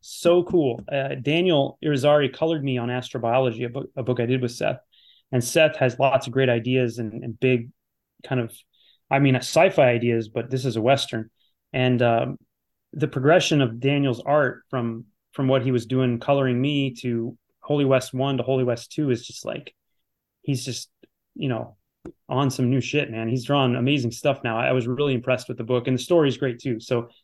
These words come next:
if you haven't checked out Holy West yet, um, hit up Seth Jacob for a copy. It's very good.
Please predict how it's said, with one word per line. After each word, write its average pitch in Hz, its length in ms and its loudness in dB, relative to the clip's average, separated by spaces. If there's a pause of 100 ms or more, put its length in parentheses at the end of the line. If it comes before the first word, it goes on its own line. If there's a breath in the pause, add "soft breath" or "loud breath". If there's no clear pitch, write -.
(140)
if 139 120 -4
you 135 80 4
haven't 170 160 4
checked 147 200 0
out 135 120 2
Holy 135 240 2
West 127 320 -2
yet, 110 180 -10 (100)
um, 135 400 -8 (180)
hit 147 120 0
up 131 100 0
Seth - 260 -4
Jacob 123 420 -8
for 151 80 -8
a 143 40 -10
copy. 147 300 -8
It's 139 140 -16
very - 200 -8
good. - 240 -12